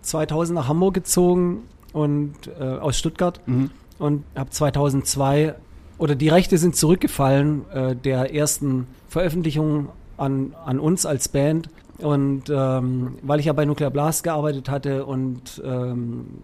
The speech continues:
Speaker 1: Freunde bei Vertrieben hatte, ähm, hatte ich die Möglichkeit, einfach selber die Tonträger nachzupressen und einfach in den Vertrieb zu geben. Ich musste kein Marketing machen, ich musste kein, keine Promo machen, sondern einfach nur Produkt herstellen und in den Vertrieb geben.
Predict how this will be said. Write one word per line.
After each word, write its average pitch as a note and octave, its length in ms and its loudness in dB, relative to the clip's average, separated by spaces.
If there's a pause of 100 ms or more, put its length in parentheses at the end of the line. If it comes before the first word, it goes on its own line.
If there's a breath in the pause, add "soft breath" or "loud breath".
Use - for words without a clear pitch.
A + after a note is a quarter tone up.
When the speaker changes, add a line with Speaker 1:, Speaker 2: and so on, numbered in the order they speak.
(140)
Speaker 1:
Freunde D3 580 2
bei C3+ 220 -2
Vertrieben D#3 500 -2
hatte, C#3 380 -2 (180)
ähm, B2+ 480 -4 (160)
hatte C3+ 120 -4
ich B2 100 -10
die D#3 80 -2
Möglichkeit, D3 840 0
einfach C3 280 -4
selber D#3+ 580 2 (240)
die C#3 180 0
Tonträger C#3+ 500 4
nachzupressen E3+ 1000 0 (120)
und D3 320 2
einfach D#3 220 -2
in E3 140 -4
den C#3 60 -2
Vertrieb D3+ 360 -2
zu E3 100 0
geben. C#3+ 220 0
Ich C#3+ 100 -6
musste D3 220 0
kein C3+ 200 0
Marketing E3 520 0
machen, D#3+ 280 0
ich B2 60 -2
musste D3 280 -4
kein, C3 400 -2
keine C3+ 220 -2
Promo E3+ 420 6
machen, D3+ 340 2
sondern D3 240 0
einfach D3+ 220 -2
nur D3 300 2 (120)
Produkt E3 400 4
herstellen E3 540 4
und D3+ 160 -2
in D#3+ 100 -4
den C#3 60 -2
Vertrieb D#3 400 -2
geben. D#3 320 2